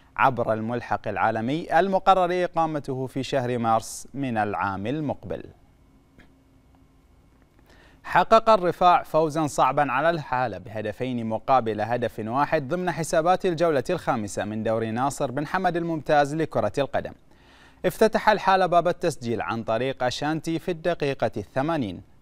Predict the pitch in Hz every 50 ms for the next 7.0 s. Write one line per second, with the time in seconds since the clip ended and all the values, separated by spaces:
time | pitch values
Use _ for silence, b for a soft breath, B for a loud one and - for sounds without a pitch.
0 | b b b b b b 120 120 135 143 127 110 104 101 101 101 - 127 117 92
1 | 82 - - 113 117 139 151 160 127 151 160 160 160 147 170 170 175 190 180 175
2 | - 170 175 - - 185 135 117 113 98 95 87 78 - b b b b b b
3 | - 117 123 110 - 120 117 120 127 139 131 - - 127 117 92 107 131 131 131
4 | 123 123 117 110 - - 135 120 123 117 107 104 95 78 110 139 - - 160 151
5 | 147 - - - 196 180 170 175 175 170 - 160 156 - 139 123 - 143 123 113
6 | - 131 127 120 113 107 101 - 110 104 139 - - 160 156 143 113 95 87 73